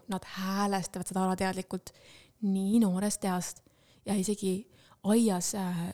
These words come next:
või metsa ääres olevaid loomi. Ma olen näinud ise, kuidas lapsed suhtlevad,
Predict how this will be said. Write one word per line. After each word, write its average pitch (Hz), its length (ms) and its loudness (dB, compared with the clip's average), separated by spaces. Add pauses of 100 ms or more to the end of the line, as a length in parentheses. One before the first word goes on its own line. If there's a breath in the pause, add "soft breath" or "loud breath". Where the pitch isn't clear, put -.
(160)
või 190 280 0
metsa 208 300 0 (100)
ääres 190 280 -2 (120)
olevaid 196 340 2
loomi. 196 420 2
Ma 202 120 -2
olen 185 140 -2
näinud 196 300 0
ise, 190 220 -2
kuidas 185 260 -8
lapsed 196 360 -4
suhtlevad, 185 640 -2